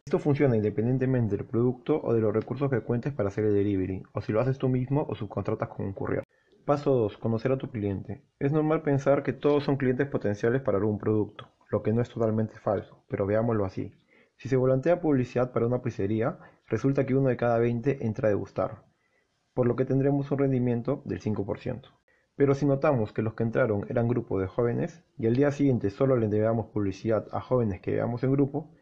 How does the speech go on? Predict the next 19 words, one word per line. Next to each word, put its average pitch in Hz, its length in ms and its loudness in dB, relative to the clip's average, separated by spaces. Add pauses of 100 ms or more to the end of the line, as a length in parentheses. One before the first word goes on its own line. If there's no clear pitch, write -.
(320)
resulta 139 400 0
que 139 100 0
uno 139 120 2
de 107 80 2
cada 120 200 2
cinco 147 520 -2
entra 120 260 0
a 113 40 4
degustar, 95 500 -4 (380)
por 120 120 2
lo 117 80 4
que 113 80 0
el 117 60 2
rendimiento 135 500 2
mejorará 120 460 2
al - 240 -2
veinte 113 240 0
por 92 160 -6
ciento. 95 280 -6